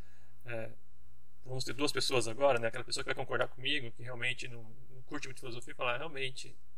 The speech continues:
né? Filosofia não serve pra nada." E talvez aqueles que gostem um pouco da disciplina,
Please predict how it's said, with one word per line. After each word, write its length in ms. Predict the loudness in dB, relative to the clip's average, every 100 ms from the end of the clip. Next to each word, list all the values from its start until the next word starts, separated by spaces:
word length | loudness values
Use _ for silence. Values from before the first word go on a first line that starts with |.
| -2
né? 280 | 0 0 0 -2 -2 -2
Filosofia 260 | -2 -2 -2
não 80 | 0
serve 200 | 2 4
pra 140 | 4
nada." 440 | 6 6 4 0 -2 -2 -2 -2 -2
E 60 |
talvez 320 | 0 2 2 2
aqueles 340 | 0 2 2
que 80 | 0
gostem 420 | 6 6 6 2
um 40 |
pouco 260 | -2 0 0
da 60 | -2
disciplina, 840 | -2 -2 -2 0 0 0 0